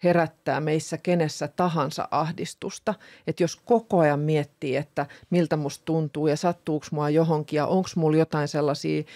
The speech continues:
vaikka huoliajatuksia ja, ja, ja tota ahdist-, onks mulla ahdistusta, onks mä turhautunut, pelottaaks mua, onks mulla jotain murheita.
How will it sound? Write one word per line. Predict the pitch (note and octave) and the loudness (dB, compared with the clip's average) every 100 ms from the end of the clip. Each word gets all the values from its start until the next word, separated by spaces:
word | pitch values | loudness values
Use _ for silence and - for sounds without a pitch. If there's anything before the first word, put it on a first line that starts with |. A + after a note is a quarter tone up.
| - - - | -20 -8 -2
vaikka | E3+ E3+ | 0 2
huoliajatuksia | E3+ G3 E3+ D#3 - D3 D3+ D3+ D3+ - - B2 C#3+ C#3+ | 6 8 8 6 4 2 2 0 -6 -8 -6 -2 0 2
ja, | C#3 D#3 - - | 0 -2 -8 -8
ja, | E3+ D3 C#3+ - | -2 0 0 -2
ja | D#3+ | -6
tota | D#3 D3 - - | -4 -2 0 2
ahdist-, | F#3 F#3 D#3+ - - - | 2 2 0 -6 -8 -8
onks | D#2+ E3+ F3+ F#3+ | -2 0 2 4
mulla | D#3+ | 4
ahdistusta, | - D#3+ D#3 D3+ - D3+ - C#3+ | 4 2 2 -2 -4 -6 -2 2
onks | C3+ E3 - | 2 2 0
mä | |
turhautunut, | E3+ E3 D#3 D3 D3 C#3+ D3 D3+ C#3+ | -2 2 2 2 2 0 0 -4 -2
pelottaaks | - F3+ F3+ E3 - - D#3 D3+ | 2 6 6 4 0 -2 -2 -2
mua, | E3 C3+ | -2 0
onks | F3+ - | 0 0
mulla | F3+ E3+ | 0 0
jotain | E3 D#3 D#3+ | 0 -2 0
murheita. | F3 F#3 F3 D#3 D3 D3 D#3 - | 2 2 4 2 0 0 0 -2